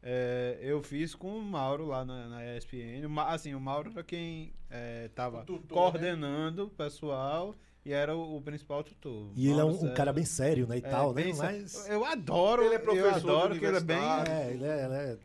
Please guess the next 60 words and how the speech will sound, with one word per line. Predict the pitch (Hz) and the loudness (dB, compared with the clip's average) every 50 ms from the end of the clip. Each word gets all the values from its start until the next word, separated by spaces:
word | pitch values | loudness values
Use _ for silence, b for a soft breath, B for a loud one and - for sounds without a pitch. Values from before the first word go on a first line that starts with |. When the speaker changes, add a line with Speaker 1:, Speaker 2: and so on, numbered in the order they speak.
| 117 | -14
Speaker 3:
ele | 117 127 | -10 -8
é | 147 175 | -6 -4
Speaker 1:
E, | 208 | -2
Speaker 3:
top, | - 185 180 - | -2 -2 0 2
Speaker 1:
eu | 190 | 2
Speaker 3:
ele | 185 185 | 4 4
é | 175 165 | 6 6
Speaker 1:
acho, | 180 196 196 - 214 190 | 6 6 4 4 -2 -4
Speaker 3:
top. | - 165 | -2 0
Speaker 1:
eu | 170 180 | 2 4
acho | 185 185 180 - 175 151 | 4 2 2 -2 -8 -8
massa | 139 135 151 175 185 - - 151 | -4 -2 0 0 0 -2 -6 -12
que | 131 - 160 | -10 -8 -6
ele | 170 185 | -4 -4
é | 170 | -4
bem | 135 123 143 160 196 | -4 -4 -4 -4 -2
direto, | 196 202 196 151 135 131 127 123 - | 0 0 2 2 2 2 0 -2 -4
sabe? | - 151 160 160 143 139 | -4 -2 -2 -2 -2 -4
Eu | 143 131 - - | -10 -10 -6 -2
Speaker 3:
Não, | 151 175 | 0 2
Speaker 1:
tô | 190 - | 4 4
Speaker 3:
na | 175 | 4
me-, | 175 180 | 4 4
Speaker 1:
nem | 220 254 285 | 4 4 4
Speaker 3:
na | 269 185 | 4 4
Speaker 1:
aí. | 196 | 4
Speaker 3:
mesma | 214 240 226 | 6 6 8
hora | 190 185 196 | 8 6 6
ele | 196 196 | 4 0
falou, | 196 196 180 175 190 | 2 2 4 4 4
me | 196 185 | 4 4
respondeu, | 160 196 - - 185 170 151 180 | 2 2 2 0 -2 2 4 4
eu | 180 | 4
já | 185 180 | 4 0
tirei | - 185 160 175 | 0 2 2 4
o | 180 175 | 4 2
print, | 180 - 165 180 175 160 | 2 0 -2 0 2 2
já | 170 165 | 0 0
mandei | 160 156 151 180 180 | 0 0 0 0 0
nos | 160 196 165 | 0 -2 -4
grupos. | 135 151 185 220 - - 208 - - | -6 -6 -6 -6 -6 -8 -8 -8 -6
<laughs> | 196 | -4
Ah, | 208 190 175 156 - | -2 0 0 0 -2
Speaker 1:
É. | 160 151 165 185 185 175 - | -4 -8 -10 -10 -10 -4 4
Speaker 3:
tô | 165 185 175 | 4 4 4
com | - 240 | 4 0
moral. | 247 262 262 240 233 220 214 208 208 196 185 190 185 | 2 4 6 6 8 8 8 8 8 8 8 8 8
Speaker 2:
Rapaz, | 202 202 185 - | 8 6 4 0
quem, | - 214 226 226 233 | 0 2 2 2 4
quem, | - 233 247 247 277 277 - - | 2 0 2 2 2 0 0 0
quem | - 254 269 285 277 | -2 -4 -4 -6 -6
seguia | - - 262 226 185 170 190 208 208 208 | -8 -10 -10 -10 -10 -8 -4 2 2 2
o | 196 | 2
De | 180 185 190 | 2 -4 -6
Cabeça | - 196 175 170 175 175 170 202 170 | -2 -2 0 0 0 -2 -2 -2 -4
Futebol | - - 175 - - 160 147 143 143 143 160 190 208 202 170 143 - | -4 -4 -8 -8 -8 -10 -6 -2 0 2 4 4 2 2 -2 -4 -2
era | - 165 175 185 | 0 0 0 0
o | 196 | -2
Galvão, | 185 196 240 285 311 269 285 254 208 190 180 170 | -2 0 0 0 0 -2 -2 -2 0 0 -2 -4
pô. | - 151 135 120 | -6 -10 -12 -12